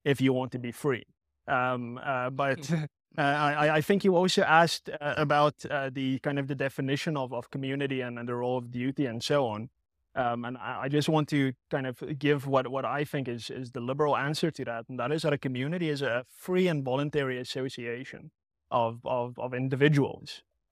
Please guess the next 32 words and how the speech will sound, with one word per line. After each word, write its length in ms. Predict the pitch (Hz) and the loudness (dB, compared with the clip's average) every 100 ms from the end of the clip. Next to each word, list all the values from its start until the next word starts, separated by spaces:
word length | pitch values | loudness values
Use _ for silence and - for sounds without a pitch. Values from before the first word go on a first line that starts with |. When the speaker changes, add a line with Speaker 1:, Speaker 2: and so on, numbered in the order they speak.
| _ _ | _ _
Speaker 1:
Uh, 120 | 113 117 | -12 -8
and 100 | 120 | -6
I 60 | |
know 160 | 120 131 | -4 -4
this 220 | 131 - | -4 -4
is 80 | 127 | -2
something 260 | 131 131 | -2 -2
that, 160 | 123 113 - | -4 -4 -4
that 120 | 120 | -4
one 160 | 120 | -4
can 140 | 123 131 | -4 -4
nitpick 340 | 143 - 131 | 0 0 0
on, 260 | 113 104 - _ _ _ | -2 -8 -14 _ _ _
but 280 | 143 131 131 - - | -2 -2 -2 -8 -2
to 120 | 147 | 0
me, 280 | 139 151 165 | 2 4 4
again, 600 | 147 147 147 135 120 131 | 4 2 0 -2 -10 -10
bringing 260 | 139 131 131 | -10 -8 -8
it 100 | 127 | -4
back 200 | 123 120 | -6 -6
to 80 | 135 | -8
South 220 | 131 117 | -6 -6
Africa, 360 | 117 131 127 | -6 -6 -8
that 240 | 123 123 147 | -4 0 0
is 180 | 156 - | 0 -2
what 320 | 113 120 123 _ - | -2 -2 -4 _ -8
makes 460 | 131 127 131 - | -6 -6 -6 -8
me 220 | 123 123 _ 120 | -10 -12 _ -8
so 260 | - 156 151 | 0 2 2
excited 640 | 139 - 143 131 - - _ _ _ _ | 2 4 4 2 -6 -16 _ _ _ _
about 380 | 135 120 113 113 _ _ - | -6 -2 -2 -4 _ _ -10
solidarity, 840 | - 131 127 123 123 123 110 - | -2 0 0 2 2 2 -2 -14